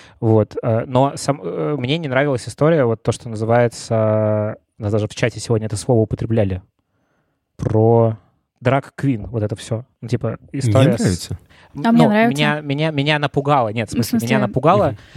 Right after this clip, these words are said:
Speaker 4: мгм.
Speaker 1: как-то, ну, как-то, я не знаю почему, как-то мне это казалось
Speaker 3: А, ну,
Speaker 1: странным.
Speaker 3: в смысле, применение
Speaker 1: Вот.
Speaker 3: к тебе ты имеешь в виду?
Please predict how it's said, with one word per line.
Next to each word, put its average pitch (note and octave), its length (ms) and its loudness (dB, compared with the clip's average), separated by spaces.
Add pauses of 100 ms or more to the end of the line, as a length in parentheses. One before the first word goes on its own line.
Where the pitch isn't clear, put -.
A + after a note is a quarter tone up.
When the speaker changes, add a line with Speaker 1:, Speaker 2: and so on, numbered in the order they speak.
Speaker 4:
мгм. G#2 60 -10
Speaker 1:
как-то, B2+ 280 -2
ну, B2+ 100 -4
как-то, - 260 -4
я C3 80 2
не C#3 80 0
знаю B2 200 2
почему, A2 480 -10
как-то - 260 -6
мне A#2 140 -4
это A#2 100 -6
казалось B2+ 300 0
Speaker 3:
А, A#3 40 2
ну, A#3 140 -2
Speaker 1:
странным. A2+ 60 0
Speaker 3:
в A2 40 0 (120)
смысле, A3 140 0
применение B3+ 540 4
Speaker 1:
Вот. B3 200 4
Speaker 3:
к - 40 -16
тебе A3+ 360 0
ты F3+ 160 -4
имеешь D#3 280 -4
в - 40 -18
виду? D#3 220 -6